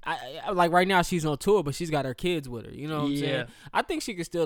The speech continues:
Speaker 1: accom-, I think she's still going to accomplish great things on an Oprah level. Like, uh, just, d-, people love Beyonce. Like,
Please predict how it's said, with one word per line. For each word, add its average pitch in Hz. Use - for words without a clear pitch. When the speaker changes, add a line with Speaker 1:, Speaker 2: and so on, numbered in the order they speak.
Speaker 1:
accom-, 160
I 185
think 214
she's 190
still 170
going 156
to 135
accomplish 123
great 127
things 131
on 139
an 120
Oprah 120
level. 120
Like, 123
uh, 92
just, 156
d-, 151
people -
love 147
Beyonce. 127
Like, -